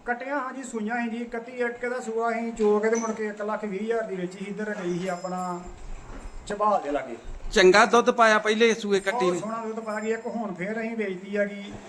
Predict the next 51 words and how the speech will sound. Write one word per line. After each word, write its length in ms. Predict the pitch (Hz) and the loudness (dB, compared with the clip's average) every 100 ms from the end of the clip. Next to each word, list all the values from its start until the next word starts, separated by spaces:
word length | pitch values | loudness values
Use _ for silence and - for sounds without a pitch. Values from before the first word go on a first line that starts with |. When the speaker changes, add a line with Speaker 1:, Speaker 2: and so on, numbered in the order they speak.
| - - | -12 0
Speaker 1:
ਆਪਣਾ 500 | 185 180 180 180 180 170 | 2 2 2 2 0 0
ਥੋੜ੍ਹੇ 180 | 190 | -2
ਦਿਨ 100 | 202 | 0
ਹੋਏ, 120 | 202 185 | 2 6
ਉਹ 120 | 185 | 6
ਦਿਨ 140 | 185 | 4
ਪੰਦਰਾਂ 420 | 185 202 208 247 233 | 0 0 0 2 2
ਦੇ 120 | 226 | 2
ਸੂਈ, 220 | 202 208 | 4 4
ਸਾਡਾ 140 | 202 | 4
ਗਿਆਰਾਂ 320 | 214 180 170 170 | 6 6 6 4
ਕਿਲੋ 120 | 175 | 0
ਦੁੱਧ 140 | 165 | 0
ਸੀ। 100 | 156 113 104 - - | -2 -4 -10 -4 6
Speaker 2:
ਇਹਦੀ 220 | 220 240 | 6 6
ਧੀ 200 | 240 247 | 4 2
ਥੱਲੇ? 300 | 156 135 117 | 2 -2 0
Speaker 1:
ਹਾਂਜੀ, 160 | 175 175 | 2 2
ਧੀ 180 | 170 185 | 2 0
ਥੱਲੇ। 120 | 135 | 10
Speaker 2:
ਪਹਿਲਣ 300 | 254 285 269 | 10 12 10
ਕੱਟੀ 280 | 226 208 147 | 8 4 2
ਥੱਲੇ? 220 | 131 214 | 2 0
Speaker 1:
ਪਹਿਲਣ 140 | 214 | 0
ਕੱਟੀ 200 | 175 143 | -2 -6
ਥੱਲੇ। 220 | 135 117 104 - - | -8 -10 -12 -14 -2
Speaker 2:
ਠੀਕ 280 | 165 147 | 0 0
ਆ। 40 | 139 | 2
ਮਾਂ 280 | 185 202 208 | 6 6 6
ਲਿਓ 220 | 202 226 | 6 6
ਵੀ 80 | 240 | 8
ਚੰਗੀ 300 | 208 180 160 | 6 6 4
ਸੀ? 180 | 120 98 156 | 0 -6 -4
Speaker 1:
ਹਾਂਜੀ, 240 | 208 196 | -2 0
ਹਾਂਜੀ, 200 | 175 151 | 0 0
ਹਾਂਜੀ। 220 | 147 123 113 - - | -2 -6 -10 -14 2
Speaker 2:
ਠੀਕ 340 | 170 156 127 | 6 6 6
ਆ। 80 | 113 | -2
Speaker 1:
ਤੇ 180 | 165 170 | 0 -2
ਹੁਣ 560 | - 196 214 214 214 | -2 -4 -2 -2 -4
ਚਾਰ 380 | 208 214 196 202 | -2 2 4 4
ਕੱਟੀਆਂ 320 | 208 202 214 | 2 -4 -2
ਇਹਦੇ 140 | 208 208 | -2 -2
ਸਾਡੀਆਂ 400 | 175 180 190 185 190 - - | -2 -2 -4 -6 -10 -18 -12
ਸਾਡੇ 180 | 165 180 | -8 -8
ਕੋਲ 420 | 180 180 170 170 | -10 -8 -6 -4
ਆ 180 | 139 135 | -6 -8
ਇਸ 100 | - | -12
ਵਕਤ। 440 | 127 - 113 - | -16 -18 -16 0
Speaker 2:
ਇਹਦੀਆਂ? 340 | 214 226 202 113 - | 2 4 0 -2 -8
Speaker 1:
ਹਾਂਜੀ। 220 | 160 143 | -8 -8